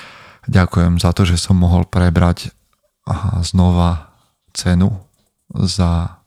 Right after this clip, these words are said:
audioknihu roka, za hlasovanie verejnosti, a s titulom Předávání ohně. Takže vďaka vám za to. Ja vám celý čas budem asi len ďakovať v tomto úvode,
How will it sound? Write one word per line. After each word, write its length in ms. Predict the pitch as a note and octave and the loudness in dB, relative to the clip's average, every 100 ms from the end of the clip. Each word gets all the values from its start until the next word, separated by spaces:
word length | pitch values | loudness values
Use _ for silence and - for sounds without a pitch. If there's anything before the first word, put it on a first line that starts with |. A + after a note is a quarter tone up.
| _ _ | _ _
audioknihu 640 | - F2+ F2 F2 - F2+ F2 | -2 0 2 0 0 0 2
roka, 400 | F2 - - - - _ - | 0 -2 -6 -6 -12 _ -6
za 160 | F2+ F2 | -2 0
hlasovanie 480 | F2 - F2+ F2 | -2 -2 0 0
verejnosti, 560 | - F2 F2+ F2 - A2+ - - - - - - - - _ - | 0 0 2 0 -4 -10 -10 -20 -20 -20 -20 -20 -20 -20 _ -12
a 400 | - F#2 F2+ F2 F2+ F#2+ G2 A2+ _ _ _ _ _ | -4 -2 0 -2 -2 -6 -10 -18 _ _ _ _ _
s 320 | - - - _ | -16 -14 -14 _
titulom 560 | G2+ - F#2 F2+ E2+ F2 - _ - - _ | -4 0 2 2 0 -4 -10 _ -20 -20 _
Předávání 580 | - G2 F2 F2 F2 E2+ | -2 0 2 2 2 2
ohně. 320 | - E2+ F2 E2+ _ _ - - | 2 2 2 -2 _ _ -20 -8
Takže 240 | - F2+ - - | -4 -4 -4 -2
vďaka 320 | G#2 F2 - | 0 0 0
vám 160 | F2 F2 | -2 -2
za 80 | E2 | -4
to. 160 | - - - - - - - - - - _ _ _ _ _ - | -8 -18 -20 -20 -20 -20 -20 -20 -20 -20 _ _ _ _ _ 0
Ja 160 | F#2+ | 2
vám 160 | F2 F2 | 2 0
celý 160 | - | -2
čas 160 | F#3+ F#2+ | 0 -2
budem 240 | F#2 F#2 | 2 0
asi 160 | F#2+ - | 0 0
len 160 | G#2+ G2+ | 2 2
ďakovať 400 | A#2 D#3 G#2+ - | 0 0 -2 0
v 60 | |
tomto 240 | F#2 F2 - | -2 0 -2
úvode, 400 | F2+ F2+ F2 | 0 2 0